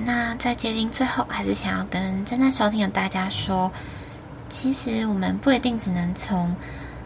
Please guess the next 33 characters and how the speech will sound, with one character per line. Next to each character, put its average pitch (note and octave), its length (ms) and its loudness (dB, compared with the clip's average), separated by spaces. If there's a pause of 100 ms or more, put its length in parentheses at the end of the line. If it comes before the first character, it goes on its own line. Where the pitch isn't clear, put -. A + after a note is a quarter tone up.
呃， F3+ 300 -2
这 G#3+ 100 0
些 G#3+ 300 2
既 A3+ 200 2
定 G#3+ 280 4
的 - 220 0 (520)
这 G#3 100 -4
些 G3+ 200 0
节 F3+ 240 0
日 G3+ 220 2
里， F3+ 160 -4 (320)
才 G#2+ 140 -4
可 A#3 140 -2
以 A2 120 2
去 G#2+ 400 -2 (400)
表 F#3 180 0
达 F3+ 220 0
对 G3 240 2
这 G#3 160 -4
些 G#3+ 140 0
人 G3 100 2
的 F3+ 80 -2
感 - 260 -2
谢。 - 360 -2 (1300)
只 - 80 0
要 A#3 100 6
你 B3+ 100 8
有 A3 100 6
心， G#3+ 400 4 (1500)
你 G#3 80 0
有 G3+ 120 2
想 F#3 320 0
法， - 260 2